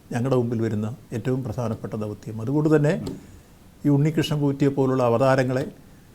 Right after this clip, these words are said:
ഇനി ഭാവിയിൽ ഒരു കാരണവശാലും, അത് ഏത് സഹായത്തിന് വരുന്നവരായിരുന്നാലും, അത് കർശനമായി ശ്രദ്ധിച്ച് മാത്രമേ അടുപ്പിക്കാവൂ എന്ന കാര്യം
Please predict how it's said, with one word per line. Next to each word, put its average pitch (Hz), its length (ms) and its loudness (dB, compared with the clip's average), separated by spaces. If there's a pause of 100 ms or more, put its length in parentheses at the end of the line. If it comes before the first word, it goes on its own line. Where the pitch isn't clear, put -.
(360)
ഇനി 131 140 0 (100)
ഭാവിയിൽ 139 400 8 (840)
ഒരു 180 180 4
കാരണവശാലും, 135 640 4 (720)
അത് 127 220 0
ഏത് 175 120 4 (120)
സഹായത്തിന് 151 460 4
വരുന്നവരായിരുന്നാലും, 131 800 -2 (800)
അത് 139 80 2 (100)
കർശനമായി 139 600 -2 (180)
ശ്രദ്ധിച്ച് 147 460 -2
മാത്രമേ 127 360 0 (100)
അടുപ്പിക്കാവൂ 123 520 -4
എന്ന 117 160 -4
കാര്യം 113 260 -6